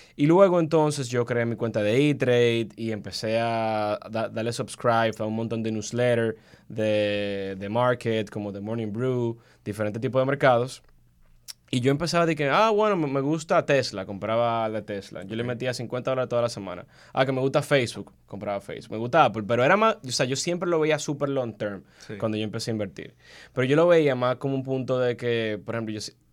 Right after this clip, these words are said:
Speaker 1: siempre yo veía, la gente hablaba de Warren Buffett. Y yo, pero, ok,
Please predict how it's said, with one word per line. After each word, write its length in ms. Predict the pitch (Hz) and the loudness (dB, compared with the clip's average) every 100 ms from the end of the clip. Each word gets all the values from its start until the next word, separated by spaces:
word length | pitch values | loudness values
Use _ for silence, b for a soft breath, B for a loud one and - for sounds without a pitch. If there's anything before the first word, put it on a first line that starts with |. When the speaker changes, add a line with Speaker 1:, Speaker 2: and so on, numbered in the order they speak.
| _ - | _ -10
Speaker 1:
siempre 540 | - 147 143 127 120 | -4 -2 0 0 0
yo 120 | 110 | 0
veía, 400 | 117 123 123 120 - | 0 2 2 2 -2
la 120 | 107 | -4
gente 160 | 113 123 | -2 0
hablaba 200 | 123 123 | 2 2
de 60 | |
Warren 340 | 120 120 110 104 | 2 0 -2 -6
Buffett. 440 | 95 - 82 - B B B B - | -10 -12 -20 -20 B B B B -4
Y 60 | |
yo, 120 | 113 | -2
pero, 280 | 117 131 127 | 2 4 4
ok, 160 | 117 | 2